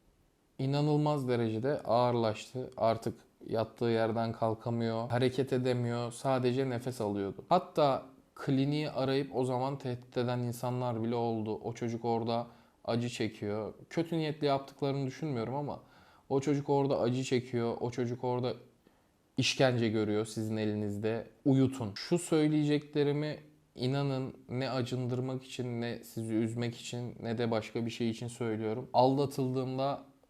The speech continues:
benim yanımdaydı. Parasız kaldım, yanımdaydı.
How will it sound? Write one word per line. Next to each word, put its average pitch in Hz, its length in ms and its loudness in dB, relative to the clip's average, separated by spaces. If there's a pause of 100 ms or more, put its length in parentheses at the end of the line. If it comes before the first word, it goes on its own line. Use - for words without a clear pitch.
(120)
benim 120 260 -2
yanımdaydı. 110 600 0
Parasız 123 480 0
kaldım, 123 580 2
yanımdaydı. 107 720 -2